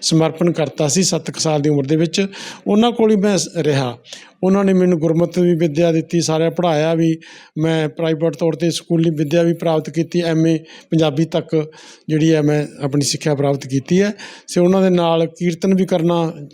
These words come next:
ਔਰ ਜ-, ਤਬਲਾ ਉਹਨਾਂ ਦੇ ਨਾਲ ਵਜਾਉਣਾ, ਕੀਰਤਨ ਕਰਨਾ, ਉਹਨਾਂ ਦੇ ਨਾਲ ਹੀ ਹਮੇਸ਼ਾ ਚੌਵੀ ਘੰਟੇ ਉਹਨਾਂ ਦੇ ਨਾਲ ਹੀ ਮੈਂ ਰਹਿੰਦਾ ਸੀ। ਜਦੋਂ ਵੱਡਾ ਹੋ ਗਿਆ ਤਾਂ ਨਾਲ, ਅਤੇ ਜਦੋਂ ਵੀ, ਅ, ਉਹ ਗੱਡੀ ਚਲਾਉਣੀ, ਉਹਨਾਂ ਦੀ ਡਰਾਈਵਰੀ ਵੀ ਨਾਲ ਕਰਨੀ,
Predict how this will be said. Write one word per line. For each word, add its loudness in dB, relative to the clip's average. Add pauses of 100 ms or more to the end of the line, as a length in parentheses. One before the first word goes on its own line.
(140)
ਔਰ 2 (420)
ਜ-, 2
ਤਬਲਾ 2
ਉਹਨਾਂ 2
ਦੇ 2
ਨਾਲ 0
ਵਜਾਉਣਾ, 0
ਕੀਰਤਨ 0
ਕਰਨਾ, 0 (400)
ਉਹਨਾਂ 4
ਦੇ 4
ਨਾਲ 2
ਹੀ 2
ਹਮੇਸ਼ਾ 0
ਚੌਵੀ 0
ਘੰਟੇ -2
ਉਹਨਾਂ 2
ਦੇ 2
ਨਾਲ 2
ਹੀ 2
ਮੈਂ 0 (120)
ਰਹਿੰਦਾ 0
ਸੀ। 0 (500)
ਜਦੋਂ 0
ਵੱਡਾ 0
ਹੋ 2
ਗਿਆ 0
ਤਾਂ -4
ਨਾਲ, -2 (580)
ਅਤੇ 0
ਜਦੋਂ 2
ਵੀ, 4
ਅ, -10 (640)
ਉਹ 0
ਗੱਡੀ 2
ਚਲਾਉਣੀ, 4
ਉਹਨਾਂ 2
ਦੀ 2
ਡਰਾਈਵਰੀ 2
ਵੀ 4
ਨਾਲ 2
ਕਰਨੀ, 2